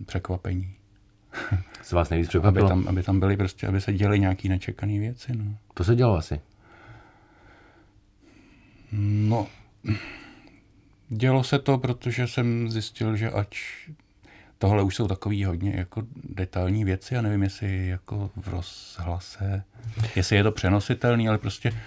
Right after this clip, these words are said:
Speaker 2: No, může-
Speaker 1: pracoval jsem nějak usilovně, mechanicky na nějaký věci a chtělo to d-, více,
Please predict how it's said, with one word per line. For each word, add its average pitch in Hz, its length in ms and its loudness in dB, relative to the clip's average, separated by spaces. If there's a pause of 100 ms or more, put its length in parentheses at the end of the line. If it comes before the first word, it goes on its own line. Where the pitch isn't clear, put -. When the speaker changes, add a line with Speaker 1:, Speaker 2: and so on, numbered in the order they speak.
(200)
Speaker 2:
No, 131 100 4
může- 143 240 6
Speaker 1:
pracoval 135 480 4
jsem 127 540 -2
nějak 120 340 -2 (1200)
usilovně, 110 960 -2 (520)
mechanicky 107 680 -2
na 107 60 2
nějaký 107 420 0
věci 110 600 -4
a 104 160 -4 (1600)
chtělo 110 320 0
to 117 140 2
d-, 113 100 0 (260)
více, 101 800 0